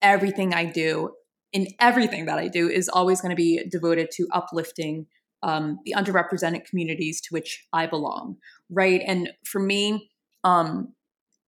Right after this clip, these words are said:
educating ignorant white people is <laughs> not something that I have a lot of patience for. Uh, it's, it's not my job, number one, and I worry about, um, dumbing things down, for lack of a better word,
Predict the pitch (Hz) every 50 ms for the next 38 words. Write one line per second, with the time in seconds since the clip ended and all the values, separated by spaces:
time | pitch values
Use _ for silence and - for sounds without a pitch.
0 | _ - 220 214 - 233 226 - 226 247 233 226 226 220 202 190 180 190 190 180
1 | 170 175 165 165 - - - 226 226 226 240 233 - 175 165 160 - - - _
2 | _ _ - 220 196 208 208 247 240 220 190 185 185 - - 196 180 180 185 185
3 | 175 170 165 - 165 165 165 170 165 165 165 170 170 175 - - 170 160 - -
4 | 247 247 240 247 - 311 339 381 440 466 453 - - - _ _ _ _ - 196
5 | 185 180 175 170 - 190 190 196 - - - - - 185 - - - - 247 277
6 | 262 247 175 151 160 185 214 262 - - - _ _ _ _ _ - - 208 202
7 | 185 202 190 175 175 165 165 165 165 170 175 - - 175 170 165 160 160 165 165
8 | - _ _ _ _ _ _ _ _ _ _ _ _ _ _ _ _ _ - 214
9 | 220 208 170 202 202 202 196 196 190 185 175 - 160 175 170 165 165 160 - -
10 | - - - - - 175 165 160 160 156 156 160 160 - _ _ _ _ _ -
11 | 175 156 208 202 220 247 240 233 240 220 190 180 170 - 170 - 190 202 277 392
12 | 403 269 196 180 180 185 - 196 180 170 170 175 - 170 170 160 165 160 165 160
13 | 170 165 165 165 165 175